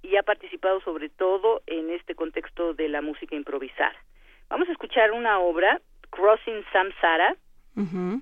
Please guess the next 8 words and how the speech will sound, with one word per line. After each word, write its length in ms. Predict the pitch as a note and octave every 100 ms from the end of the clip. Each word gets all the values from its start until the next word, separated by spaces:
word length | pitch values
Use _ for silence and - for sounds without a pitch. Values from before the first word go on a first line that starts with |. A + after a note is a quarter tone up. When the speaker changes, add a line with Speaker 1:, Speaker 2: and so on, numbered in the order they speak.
| -
Speaker 1:
de, 360 | - A#3 A#3+ -
eh, 560 | G#3 G#3+ G#3+ G#3 G3+ - -
de 480 | F#3+ F#3+ F#3 F#3 F#3 -
uno 360 | G3 A3+ A3+ G#3+
de 180 | F#3 E3+
su-, 180 | E3 E3+
los 260 | - F3+ F3
álbumes 380 | G3+ G3+ G3